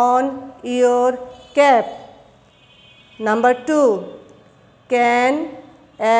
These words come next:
as, as much you।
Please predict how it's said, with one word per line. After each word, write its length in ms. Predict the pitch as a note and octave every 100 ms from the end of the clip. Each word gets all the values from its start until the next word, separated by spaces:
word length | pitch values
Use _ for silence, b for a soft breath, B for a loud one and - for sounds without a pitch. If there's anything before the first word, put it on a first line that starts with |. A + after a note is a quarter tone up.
| A#3
as, 180 | B3+ C#4+ - - - - - G#3+ A3 A3+
as 140 | A#3+ C#4 - - - - G#3+ G#3+
much 420 | G#3+ G#3+ A3 A3 - - - _ - C#4
you। 160 | D#4